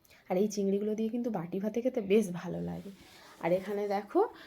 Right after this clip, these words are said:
তার ফাঁকে স্নান টান করে নিয়ে আমি রান্নার জোগাড় করতে বসে গেছি। এখানটায় আলু, গাজর আর বিট ভাজবো। বিটটা ওর সঙ্গে কুটিনি, কেননা লাল হয়ে যাবে। আর এদিকে দেখো বাগান থেকে টাটকা ধনে পাতা তুলে এনেছি, মটরশুঁটি দিয়ে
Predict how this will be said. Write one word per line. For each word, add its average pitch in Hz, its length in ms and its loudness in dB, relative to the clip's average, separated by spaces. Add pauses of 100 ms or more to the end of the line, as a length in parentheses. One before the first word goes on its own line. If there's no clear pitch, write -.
(140)
তার 214 160 0
ফাঁকে 226 260 -4
স্নান 220 280 0
টান 226 220 -2
করে 226 260 2
নিয়ে 226 220 0
আমি 220 460 2
রান্নার 214 360 0
জোগাড় 214 300 0
করতে 220 300 -2
বসে 220 320 0
গেছি। 208 380 -4 (400)
এখানটায় 202 440 -2
আলু, 202 500 -2 (300)
গাজর 180 420 0
আর 233 280 -2
বিট 196 300 -2
ভাজবো। 175 480 -6
বিটটা 208 380 -2
ওর 226 60 -2
সঙ্গে 233 320 -2
কুটিনি, 233 420 2
কেননা 208 380 -2
লাল 208 280 -2
হয়ে 196 220 0
যাবে। 170 280 -2 (920)
আর 180 100 -2
এদিকে 190 300 0
দেখো 202 300 -2
বাগান 190 280 -2
থেকে 196 240 -4
টাটকা 190 320 -4
ধনে 190 280 -2
পাতা 208 240 -6
তুলে 220 260 0
এনেছি, 262 380 -4
মটরশুঁটি 208 600 -2
দিয়ে 302 220 0